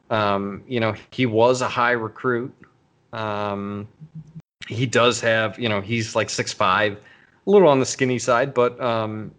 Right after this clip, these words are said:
n-, not, not that that really matters. Uh, so, yeah, like, I, uh, I, I don't know. Like, I, he just doesn't really have the production to match. Um, as a matter of <laughs> I just looked it up. He actually did have a career high ninety-one yards and two touchdowns against Ohio State for one ti-, <laughs> time now.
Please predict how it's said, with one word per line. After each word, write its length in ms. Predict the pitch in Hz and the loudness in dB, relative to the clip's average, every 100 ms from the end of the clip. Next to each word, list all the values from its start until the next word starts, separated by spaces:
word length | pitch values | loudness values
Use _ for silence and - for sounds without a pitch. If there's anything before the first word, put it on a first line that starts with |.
| - | -12
n-, 220 | 131 123 - - | -12 -12 -12 -6
not, 300 | 120 117 - 101 | -6 -8 -16 -14
not 240 | 123 110 107 | -8 -6 -8
that 120 | 101 | -4
that 260 | 101 95 - - _ _ _ _ _ _ | -2 -2 -10 -20 _ _ _ _ _ _
really 180 | 113 104 | -2 0
matters. 380 | 95 92 107 - - - - _ | 0 -2 -6 -12 -20 -20 -20 _
Uh, 320 | 131 123 117 | 2 2 2
so, 160 | - 170 | 0 2
yeah, 340 | 160 220 143 | 4 4 4
like, 260 | 113 117 117 | 2 0 0
I, 360 | 120 127 127 123 | 0 0 0 0
uh, 480 | 117 117 113 107 - _ _ _ _ _ _ _ | 0 0 -2 -4 -10 _ _ _ _ _ _ _
I, 280 | 135 143 147 | 0 0 2
I 20 | |
don't 140 | 156 160 | 0 0
know. 180 | 117 104 | -2 -4
Like, 160 | 120 | -2
I, 180 | 123 127 | 0 0
he 240 | 90 113 | -4 -8
just 200 | 139 143 | -4 -2
doesn't 220 | 143 135 135 | 0 0 -2
really 160 | 127 | -2
have 100 | 120 117 | -2 -4
the 60 | |
production 460 | 101 113 120 - 110 | -8 -2 -2 -2 -8
to 60 | 101 | -6
match. 400 | 113 110 104 - | -4 -4 -6 -12
Um, 400 | - 104 101 98 107 _ _ _ _ - | -12 -12 -12 -16 -20 _ _ _ _ -12
as 120 | 117 | -8
a 20 | |
matter 160 | 120 110 | -6 -6
of 80 | 95 - - | -8 -14 -12
<laughs> 560 | 110 - _ _ - | -12 -16 _ _ -4
I 60 | 135 | 0
just 160 | 127 | 0
looked 180 | 120 120 | 0 0
it 60 | 120 | 2
up. 120 | 110 | 2
He 120 | 139 | 4
actually 220 | 143 - | 4 2
did 180 | 110 120 | -2 -2
have 180 | 113 107 | 0 -2
a 40 | |
career 280 | 104 113 104 | -2 -4 -2
high 160 | 95 101 | 0 -2
ninety-one 440 | 98 101 101 98 | -2 -6 -8 -8
yards 280 | 98 98 98 | -6 -6 -8
and 100 | 95 | -14
two 120 | - | -14
touchdowns 500 | 104 104 95 95 95 | -8 -8 -8 -10 -12
against 280 | - 101 95 | -14 -14 -8
Ohio 280 | 98 92 - | -8 -6 -8
State 280 | - - - | -10 -12 -12
for 120 | - | -10
one 120 | - | -10
ti-, 560 | 107 - - 131 - 120 | -12 -8 -8 -8 -10 -14
<laughs> 60 | - | -10
time 140 | 107 | -10
now. 200 | 101 104 | -10 -12